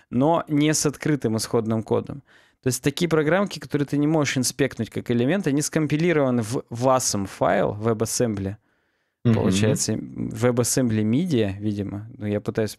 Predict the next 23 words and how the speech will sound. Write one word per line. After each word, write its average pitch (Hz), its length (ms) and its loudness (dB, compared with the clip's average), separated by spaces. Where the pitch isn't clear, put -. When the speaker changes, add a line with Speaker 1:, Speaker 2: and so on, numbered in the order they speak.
Speaker 1:
разобраться, 117 680 -2
как, 107 180 -4
э, 120 60 -4
wasm 113 840 0
расшифровывается. 127 920 -2
Ну 147 80 4
так 175 160 2
вот, 196 160 2
все. 139 400 4
Свершилось. 147 760 2
В - 40 -20
последних 180 520 0
версиях 160 320 0
Safari 156 460 2
и - 320 -4
Edge, 123 560 0
э, - 80 -2
была 123 380 2
поддержка 117 560 0
уже 180 500 0
заявлена 156 580 2
в 139 80 -2
WebAssembly. 143 720 0